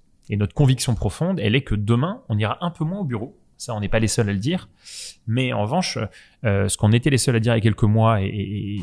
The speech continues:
derrière lequel on commence à avoir beaucoup de traction, c'est qu'on ira avant tout au bureau pour un moment de réunion et pour un moment de collaboration. On ira beaucoup moins pour aller se mettre derrière un bureau, ce qui a beaucoup d'implications, euh, notamment pour des acteurs comme J L L, c'est, euh,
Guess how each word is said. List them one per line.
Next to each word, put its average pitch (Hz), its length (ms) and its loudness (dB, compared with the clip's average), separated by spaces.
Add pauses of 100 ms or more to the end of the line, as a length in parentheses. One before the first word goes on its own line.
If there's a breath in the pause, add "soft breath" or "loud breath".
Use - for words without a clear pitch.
(140)
derrière 104 240 -4
lequel 101 220 0
on 107 40 2
commence 104 260 0
à - 20 2
avoir 98 280 -2
beaucoup 110 300 -2
de - 60 -4
traction, 160 440 -2
c'est 104 200 0
qu'on 131 360 0
ira 98 160 0
avant 101 140 0
tout 143 140 -2
au 123 40 2
bureau 110 260 0
pour 135 400 -2 (400 soft breath)
un 113 60 4
moment 113 200 4
de 117 60 4
réunion 110 320 0 (340)
et 113 80 -2
pour - 140 -2
un 101 40 2
moment 110 160 2
de 120 60 0
collaboration. 107 600 2 (240)
On 104 100 2
ira 104 140 4
beaucoup 110 260 4
moins 117 160 4
pour 127 140 6
aller 98 80 0
se - 120 -4
mettre 120 100 2
derrière 107 240 0
un 104 60 -2
bureau, 104 460 0 (360 soft breath)
ce - 120 -10
qui - 140 -4
a 98 40 0
beaucoup 95 200 0
d'implications, 104 560 -2 (240)
euh, 113 120 -12
notamment 104 360 0
pour 104 120 -6
des 87 100 -4
acteurs 92 200 -8
comme 95 120 -4
J 92 120 -6
L 101 100 -2
L, 175 160 0
c'est, 123 220 0
euh, - 80 4